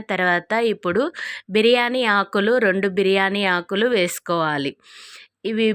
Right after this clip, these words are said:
బిర్యానీ ఆకులు వేసుకున్న తర్వాత, ఇప్పుడు ఇందులో ఉల్లిపాయలు, సన్నగా తరిగిన ఉల్లిపాయలు వేసుకోవాలి. ఉల్లిపాయలు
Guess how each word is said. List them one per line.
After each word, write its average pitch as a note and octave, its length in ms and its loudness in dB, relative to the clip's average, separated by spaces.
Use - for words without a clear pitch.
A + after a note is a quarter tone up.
బిర్యానీ A3 440 2
ఆకులు G3+ 340 -2
వేసుకున్న G3 460 -2
తర్వాత, F3+ 360 0
ఇప్పుడు F#3 340 -2
ఇందులో F#3+ 380 0
ఉల్లిపాయలు, A3 680 0
సన్నగా G#3+ 460 0
తరిగిన G3 400 2
ఉల్లిపాయలు G3 720 0
వేసుకోవాలి. D#3+ 760 -2
ఉల్లిపాయలు B3 600 0